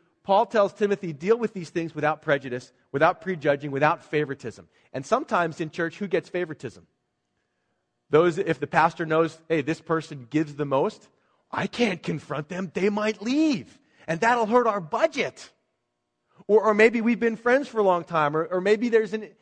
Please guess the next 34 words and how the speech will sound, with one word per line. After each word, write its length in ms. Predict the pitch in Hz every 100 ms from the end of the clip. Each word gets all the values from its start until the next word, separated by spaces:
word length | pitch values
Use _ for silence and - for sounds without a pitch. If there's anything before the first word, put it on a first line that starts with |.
| _
you 100 | 202
know, 160 | 190 196
there's, 300 | 196 202 196
there's 200 | 196 185
some 180 | 226 220
other 200 | 214 202
issue, 340 | 226 - 208
and 100 | 190 _ -
we 100 | 202
can 140 | 214
have 240 | 202 185 -
prejudgments 1040 | 233 254 262 185 233 262 190 151 151 - _ _ _ _ _ _ -
instead 300 | 165 214 196
of 80 | 160
handling 420 | 180 180 175 160
things 340 | - 156 143
truthfully 600 | - - 233 - 156 139
with 160 | 135 131
integrity. 520 | 123 135 107 104 85 _ _ _ _ _ _ _ _ _ _ _ _ -
And 160 | 139 - -
any 240 | 247 269
place 340 | - 226 220
in 100 | 220
the 60 | 202
church, 360 | - 196 180 165
wherever 420 | 165 190 208 220
we 220 | 214 214
are 160 | 185 185
dealing, 400 | 170 202 202 175
wherever 260 | 160 190
you're 220 | 196 208
dealing, 400 | 170 156 135 135 - _ _ _ _ _ _ _ _ _
whether 280 | 151 160 147
it's 160 | 131